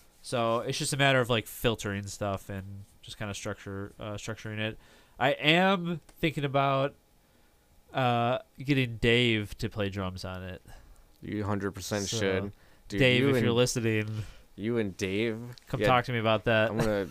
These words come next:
Speaker 2: tag him in this so that he has to listen to it.
Speaker 1: Yes.
Speaker 2: <laughs>
Speaker 1: Like, shout out to Dave, yeah. That guy's really good on drums. But yeah, it's more, like, metal stuff. It's kinda in the vein of, uh,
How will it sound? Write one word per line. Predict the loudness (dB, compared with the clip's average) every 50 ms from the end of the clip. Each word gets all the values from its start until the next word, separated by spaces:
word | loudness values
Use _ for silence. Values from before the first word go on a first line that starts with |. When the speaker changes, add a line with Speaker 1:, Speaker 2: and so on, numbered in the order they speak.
| -8 -6
Speaker 2:
tag | 2 4 4 4 4
him | 0 -2 -2
in | -2 -2
this | -2 0 -2 -2 -2
so | -6 -8 -6 -2 0 0
that | 2 2 2
he | 2
has | 2 2 2 2 0
to | -2
listen | -2 -2 -2 -4 -6 -8 -8
to | -4 -2 -2 0
it. | 0 -2 -2 -6 -16 -20 -20 -20 -20 -20 -20 -20 -20 -20 _ _ -6 -2 0 2 2 4 4 6
Speaker 1:
Yes. | 6 8 8 6 6 6 4 4 4 4 4 2 0
Speaker 2:
<laughs> | 0 -2 -12 -18 _ _ -12
Speaker 1:
Like, | -8 -4 -4 -2 -4 -2
shout | 2 4 6 6 6
out | 6 4 2
to | 0 -2
Dave, | 0 2 2 2 2 2 0 0
yeah. | -2 -2 -2 -2 -4 -6 -12 _ -20 -20 _ _
That | -8 -8 -4
guy's | -2 -2 -2 -2
really | -4 -4 -4
good | -4
on | -6 -6
drums. | -6 -4 -4 -4 -6 -8 -14 -18 _ _ _ _ _
But | 4 6 6 6 6
yeah, | 6 6 6 8 6
it's | 2 2 6
more, | 8 8 8
like, | 8 6 4 2 0
metal | 0 2 4 4 2
stuff. | 2 2 2 2 2 2 0 -8 -18 -20 -20 _ _ _ _ _ _ _ _ _
It's | -20 -10
kinda | -2 0 2 2 4 2 2 0 0
in | -6 -6 -6
the | -4
vein | 0 0 2 2 0 -2 -2
of, | -2 0 0 2 2 4 4 2 2 2 2 0 -2 -4 -2
uh, | 0 2 2 2 2 2 0 0 2 0 0 -2